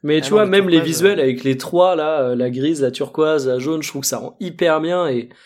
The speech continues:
Speaker 2: Ouais.
Speaker 1: et c'est une, enfin, je vois trop cette console, euh, tout défoncer, parce qu'encore une fois, des consoles portables qui sortent avec une ludothèque aussi costaud, et en fait,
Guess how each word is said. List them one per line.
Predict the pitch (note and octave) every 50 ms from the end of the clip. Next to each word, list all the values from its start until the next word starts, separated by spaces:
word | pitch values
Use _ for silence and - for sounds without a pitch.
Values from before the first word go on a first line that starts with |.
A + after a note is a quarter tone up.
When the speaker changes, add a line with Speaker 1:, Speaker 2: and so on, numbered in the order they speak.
| - - -
Speaker 2:
Ouais. | C#3+ C3 B2+ B2+ A#2 D3
Speaker 1:
et | C3
c'est | C3+ - C#3
une, | B2+ A#2+
enfin, | A#2 - C3+ B2 A#2+ A2+ A2+ A2+ A2 A2+ A2 G#2+ - - - _
je | - - - - - - A#2 A2+ A#2+
vois | A2+ A#2+ C3 B2+
trop | B2+ - - - F3+ G3
cette | F#3+ - D#3+ C#3 C3+
console, | - D3 C#3+ C#3 - E3 D#3+ E3 D#3+ C#3 B2+
euh, | A#2+ A#2 A#2 A#2 - - B2 A#2+ _ _ _ _
tout | - - F3+ F3
défoncer, | D#3 D3+ C#3 - - C#3 C3+ - - F#3+ G3+ G3+
parce | C3 C3 -
qu'encore | B2+ B2 B2 C#3+ C#3+
une | C#3+ C#3+
fois, | - A3+
des | F#3+ D3
consoles | C3 - C#3+ C3+ - E3+ E3
portables | - D#3+ D3+ - G3 F#3 E3
qui | - - A#2+
sortent | - - F3+ E3 - -
avec | B2 A2+ -
une | - B2 B2
ludothèque | B2+ D3 D3+ D3+ D#3 D3+ - F3+ F3+ E3+ - - _ _ _ _ - - - - - - _ -
aussi | - D3 C3+ C3 - - B2 A#2+
costaud, | - - G3+ G3+ G3 - - - A3+ A#3 A#3+ A3+ F#3+
et | D#3 C#3 C3 B2
en | B2 B2
fait, | B2 B2 - G#3 G3+ G3+ - _